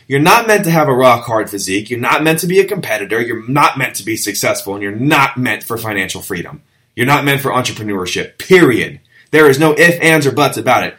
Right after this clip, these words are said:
If you rely on motivation and you say, "Well, it's not there sometimes," you're right, it's not there sometimes. But wolves still wake up and do wolf shit and get wolf shit done.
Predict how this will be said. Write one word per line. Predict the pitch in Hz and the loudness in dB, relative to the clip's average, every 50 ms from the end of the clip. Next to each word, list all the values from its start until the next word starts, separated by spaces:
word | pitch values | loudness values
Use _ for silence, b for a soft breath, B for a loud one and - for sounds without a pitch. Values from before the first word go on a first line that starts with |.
| b b | b b
If | 107 120 | -8 -6
you | 143 196 | -2 0
rely | 214 202 170 170 170 170 | 0 2 4 4 4 2
on | 165 156 | 2 2
motivation | 156 156 143 117 131 139 135 139 - 160 160 | 2 2 2 2 2 2 2 2 0 -2 -2
and | 143 104 110 | -4 -4 -4
you | 135 135 | -4 -4
say, | 135 143 120 | -2 -2 0
"Well, | 110 123 135 139 123 | 2 2 2 2 0
it's | 117 - 131 | -2 -2 -2
not | 139 127 - - - | -2 -2 -2 -2 -2
there | 123 131 135 | 0 0 0
sometimes," | 135 139 160 151 151 147 160 160 165 170 170 B B B B B | 0 -2 -4 -6 -6 -4 -2 0 0 0 -2 B B B B B
you're | 254 294 294 294 | 2 2 2 4
right, | 285 294 294 262 202 - | 4 4 2 2 2 2
it's | 208 202 208 | 0 -2 0
not | 202 220 240 247 - - | 0 0 0 0 0 -2
there | 147 113 | -4 -4
sometimes. | - - 120 110 98 - 135 104 104 - b b b b b b | -4 -6 -8 -6 -4 -2 -2 -2 -2 -6 b b b b b b
But | - - 127 | 2 2 2
wolves | 123 120 143 185 196 208 202 - | 2 4 4 6 6 6 4 2
still | - - 208 202 185 | 2 2 4 4 4
wake | 180 175 160 - | 4 4 2 4
up | 165 160 156 151 - - | 4 2 2 2 0 -2
and | 139 135 131 120 | -2 -2 -2 0
do | 113 147 170 165 | 0 2 2 2
wolf | 135 117 143 147 139 135 | 2 4 4 4 4 4
shit | - - - - 135 127 120 - - | 2 -2 0 2 2 2 2 0 -2
and | 120 113 107 101 | -6 -8 -4 0
get | 117 135 120 - 101 | 2 2 2 2 0
wolf | 101 123 131 131 123 - | 2 2 2 2 0 -4
shit | - - - 135 120 - - 95 98 | -6 -2 0 0 0 0 -4 -8 -4
done. | - 113 107 90 80 80 | -4 -2 -2 -2 -4 -8